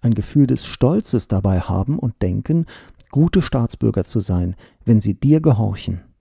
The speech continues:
Die Ausdrücke gesetzestreuer Steuerzahler und ich zahle gerne meine Steuern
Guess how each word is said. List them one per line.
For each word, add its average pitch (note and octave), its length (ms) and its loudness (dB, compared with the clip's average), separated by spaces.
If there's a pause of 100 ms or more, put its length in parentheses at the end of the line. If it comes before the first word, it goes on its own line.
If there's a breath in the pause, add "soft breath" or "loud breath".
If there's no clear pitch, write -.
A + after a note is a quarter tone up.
(560)
Die A2+ 160 0
Ausdrücke C3+ 580 0 (400 loud breath)
gesetzestreuer A2+ 880 0
Steuerzahler C#3+ 920 -4 (120)
und G2+ 560 -8
ich - 220 -16
zahle A2 440 0
gerne A#2 400 2
meine F#2 240 2
Steuern C3+ 420 0